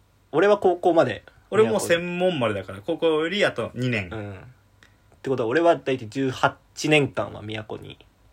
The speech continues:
Speaker 2: そうだね。
Speaker 1: 住んでて。盛岡は、まあ、七年とか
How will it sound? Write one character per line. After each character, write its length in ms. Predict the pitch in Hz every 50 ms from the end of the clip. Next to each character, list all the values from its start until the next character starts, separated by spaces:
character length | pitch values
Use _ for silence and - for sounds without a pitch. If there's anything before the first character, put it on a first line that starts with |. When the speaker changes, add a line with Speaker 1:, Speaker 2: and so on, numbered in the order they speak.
| _ _ _ _ _
Speaker 2:
そ 220 | - - 185 170
う 20 |
だ 100 | 127 107
ね。 60 | 98 110
Speaker 1:
住 60 | 95
ん 20 |
で 100 | 92 95
て。 240 | - - 92 - - - - _ _ _ _ _ _ _ _ _ _ _ _ -
盛 200 | 170 208 240 240
岡 180 | 208 - - 117
は、 180 | 104 92 87
ま 280 | 92 98 - 92 85 - -
あ、 60 | _ _ _ _
七 280 | 120 117 117 113 113 107
年 240 | 104 104 101 90 78 _
と 80 | - -
か 160 | - - -